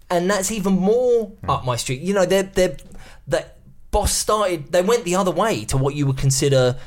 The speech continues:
Speaker 1: conventional logic, in that normally you'd say, "Right, the thing to do is start near where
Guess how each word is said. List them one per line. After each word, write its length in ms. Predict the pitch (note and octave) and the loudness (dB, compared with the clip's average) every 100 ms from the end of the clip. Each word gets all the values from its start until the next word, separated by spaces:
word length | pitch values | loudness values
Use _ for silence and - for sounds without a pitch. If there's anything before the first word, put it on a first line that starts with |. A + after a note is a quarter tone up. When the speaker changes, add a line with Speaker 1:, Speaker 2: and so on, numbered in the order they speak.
| - | -10
Speaker 1:
conventional 480 | - C#3+ C#3+ C#3 C3 | -2 0 0 0 0
logic, 460 | C#3+ D#3 - F2 - | 2 0 0 -8 -6
in 140 | C#3+ C3 | -2 -2
that 120 | C3 | 0
normally 300 | F3 G3 C3+ | 0 0 0
you'd 240 | A#2+ A#2+ | -2 -6
say, 440 | A#2+ - A2+ G#2+ G#2 - - | -4 -4 -2 -4 -6 -16 -4
"Right, 300 | C3+ A#2 F#2 - - - | -2 -2 -4 -12 -18 -10
the 80 | - | -2
thing 160 | - D3 | 0 0
to 100 | C3+ | 0
do 160 | C#3 | -2
is 120 | B2 | -2
start 500 | - - D#3+ D3+ C3+ - - - | -4 0 0 2 -2 -8 -20 -8
near 540 | B2 D3 E3 E3+ D#3+ | -2 0 2 2 2
where 520 | D3 C#3 C3 B2+ B2 | 2 4 4 2 0